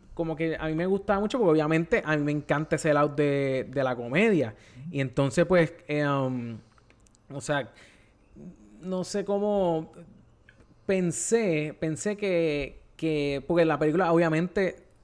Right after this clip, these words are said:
es, o sea, es, tiene co-, mucha comedia, o sea, tiene comedia, pero es también drama, como que la película tiene,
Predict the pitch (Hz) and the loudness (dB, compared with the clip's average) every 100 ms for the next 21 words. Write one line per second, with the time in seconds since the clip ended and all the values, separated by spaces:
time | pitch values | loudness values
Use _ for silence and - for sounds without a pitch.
0 | _ - 139 143 - 127 147 131 123 - | _ -6 -4 -4 -6 -6 -2 0 -2 -6
1 | 131 135 143 147 139 135 135 143 156 156 | -6 -4 -2 -2 -2 -2 -2 0 0 0
2 | 131 131 170 196 - 143 - 147 143 151 | 0 -2 -2 -2 -4 -8 -4 -2 0 0
3 | 180 226 165 143 131 - - - - - | 2 2 2 2 0 -4 -14 -20 -20 -20
4 | - 107 139 - 147 147 143 139 123 113 | -12 -8 -6 -2 -2 0 -2 -2 -4 -2
5 | 127 185 143 113 110 117 117 117 110 110 | 0 2 0 -4 -8 -8 -6 -4 -4 -4
6 | 110 107 - - 113 113 110 123 135 127 | -6 -10 -12 -10 -8 -6 -6 -2 -2 -2
7 | 135 135 131 127 120 113 110 | -4 -4 -4 -4 -4 -6 -8